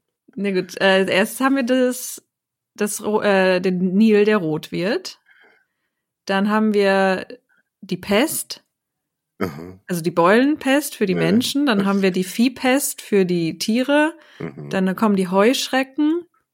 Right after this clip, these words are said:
Speaker 1: dann kommt die Sonnenfinsternis, dann kommt das Feuer vom Himmel,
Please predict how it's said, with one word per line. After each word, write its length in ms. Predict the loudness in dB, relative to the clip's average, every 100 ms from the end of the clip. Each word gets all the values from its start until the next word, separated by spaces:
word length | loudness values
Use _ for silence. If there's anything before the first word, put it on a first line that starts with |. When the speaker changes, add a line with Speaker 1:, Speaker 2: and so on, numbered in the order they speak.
| _ _ _ -6
Speaker 1:
dann 180 | -4 0
kommt 240 | 0 2
die 60 | 2
Sonnenfinsternis, 1300 | 2 2 2 0 -2 -2 0 0 2 0 -4 -10 -16 _ _ _ _ _ _ _ _ _ _ _ _ _
dann 220 | -6 -2 0
kommt 220 | 0 -2
das 340 | -4 -8 -12 _ _ _ _ _ _ -20
Feuer 680 | -18 -2 2 4 4 2 0
vom 260 | -2 -2
Himmel, 500 | 0 2 2 0 -2